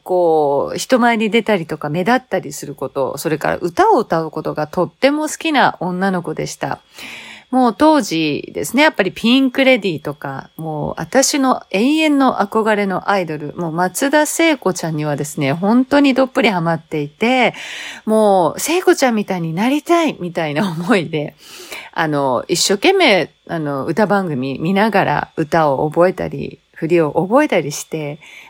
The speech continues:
まあ、そんなことを、まあ、友達に披露したりとか、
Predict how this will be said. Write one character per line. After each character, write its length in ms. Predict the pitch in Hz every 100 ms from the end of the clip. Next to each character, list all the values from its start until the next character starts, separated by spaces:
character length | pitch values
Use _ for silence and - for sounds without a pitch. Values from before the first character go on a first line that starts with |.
| 381
ま 80 |
あ、 60 | 349
そ 160 | - 262
ん 60 |
な 100 | 262
こ 140 | 247 247
と 300 | 311 269 175
を、 100 | -
ま 360 | 95 175 147
あ、 60 | 127
友 300 | - 160 143
達 300 | 143 147 110
に 100 | 147
披 140 | -
露 160 | 214 262
し 80 | -
た 140 | 294
り 100 | 339
と 140 | 330 220
か、 260 | 131 113